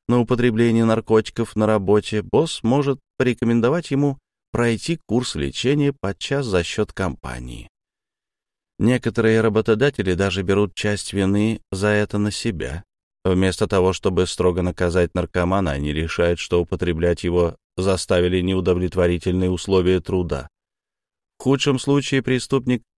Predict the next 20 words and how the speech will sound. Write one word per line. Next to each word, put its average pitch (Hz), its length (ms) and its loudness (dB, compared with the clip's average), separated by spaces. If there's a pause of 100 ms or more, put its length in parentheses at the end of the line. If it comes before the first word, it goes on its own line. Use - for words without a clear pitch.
(120)
теряет 113 420 2
работу, 113 400 2
что 117 220 0
не 104 120 4
выглядит 120 520 0
в - 20 -10
его 85 240 2
глазах 82 500 0
особенно 80 540 -2
суровой 67 600 -6
карой. 57 440 -14 (1160)
Часто 160 420 -2
преступники 156 680 -4
совершают 139 560 0
свои 120 220 2
преступления 120 720 0
непосредственно 113 640 0
на 104 140 2
рабочем 90 460 -2
месте. - 340 -12